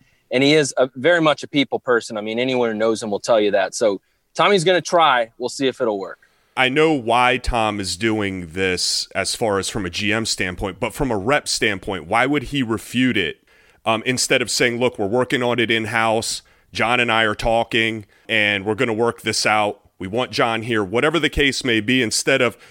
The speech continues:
Speaker 2: sort of talking about his lifelong bond with John, going to his tri-, going to his practices, s-, talking to him every other day, going down that elaborate road versus just saying,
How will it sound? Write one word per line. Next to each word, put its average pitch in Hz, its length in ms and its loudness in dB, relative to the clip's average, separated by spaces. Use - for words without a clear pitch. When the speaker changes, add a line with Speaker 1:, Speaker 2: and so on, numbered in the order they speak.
Speaker 2:
sort 123 240 0
of 110 80 -4
talking 123 400 -2
about 110 340 0
his 101 420 -4
lifelong 110 840 -2
bond 139 540 2
with 127 180 0
John, 127 520 2
going 131 420 0
to 123 200 0
his 113 140 0
tri-, 120 320 0
going 127 280 0
to 131 140 -2
his 127 120 -2
practices, 113 1040 0
s-, - 180 -2
talking 147 440 0
to 143 140 2
him 127 120 2
every 120 260 2
other 113 220 2
day, 107 300 2
going 131 340 0
down 131 260 0
that 127 240 4
elaborate 120 520 2
road 127 460 2
versus 117 360 0
just 120 220 -2
saying, 123 340 2